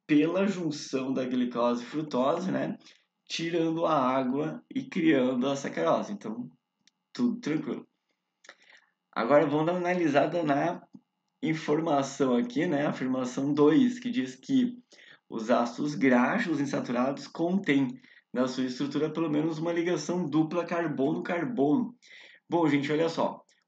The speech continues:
os ácidos graxos, caso você nunca tenha estudado isso, né, são ácidos carboxílicos. Então, eles têm que ter essa parte aqui, ó. Isso é um ácido carboxílico. Quando eu tiver mais, ó, dez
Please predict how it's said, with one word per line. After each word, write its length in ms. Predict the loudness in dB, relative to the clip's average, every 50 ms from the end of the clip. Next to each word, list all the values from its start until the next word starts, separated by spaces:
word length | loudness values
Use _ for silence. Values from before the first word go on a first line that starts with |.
| _
os 220 | 0 0 0 2 2
ácidos 400 | 4 2 2 0 -2 -8 -4 0
graxos, 500 | 2 2 4 2 0 -4 -8 -12 -14 -10
caso 380 | -4 -2 0 0 0 -2 -4
você 260 | -4 -4 -4 -2 0
nunca 320 | 0 0 0 0 -2 -4 -4
tenha 220 | -4 -4 -4 -2
estudado 920 | -4 -4 -6 -12 _ -6 -4 -4 -2 -2 0 0 0 0 0 0 2 2 4
isso, 400 | 4 4 2 0 -2 -4 -2 -2
né, 280 | 0 0 0 0 -2 -4 -8
são 300 | -14 -6 -4 -2 0 0
ácidos 460 | 0 0 -2 -4 -4 -6 -8 -10 -10
carboxílicos. 1400 | -10 -6 -4 -2 0 0 0 0 0 -2 -4 -4 -6 -12 -16 -14 -10 -8 -8 -4 -4 -4 -6 -6 -10 -14 -16 -16 -20 -20 -20 -20 -20 _ _ _
Então, 140 | -2 -2 0
eles 180 | 0 -2 -4
têm 200 | -2 -2 -2 -2
que 40 | -2
ter 140 | -2 -2 -2
essa 340 | 0 0 -2 -2 -4 -6 -8
parte 380 | -6 -4 -4 -4 -4 -4 -6
aqui, 200 | -8 -8 -4 -2 -2
ó. 220 | -2 -2 -2 -6 -10
Isso 320 | -2 0 0 0 0 -2 -4
é 60 | -2
um 120 | -2 0
ácido 640 | 0 2 2 2 0 -2 -4 -4 -8 -8 -6 -6 -6
carboxílico. 800 | -6 -4 -4 -2 -2 -2 -2 -4 -4 -4 -6 -6 -6 -6 -12 _ _ _ _ _ _ _ _ -20 -20 -20 -20 -20 -20 _ _
Quando 220 | _ 2 2 4 2
eu 40 | 0
tiver 480 | -2 -4 0 2 2 2 2 -2 -4 -4
mais, 760 | -2 0 0 2 2 2 2 2 0 0 0 -4 -6 -10 -2 0
ó, 200 | 2 2 2 0
dez 680 | -2 0 4 4 6 6 6 4 4 2 0 -6 -14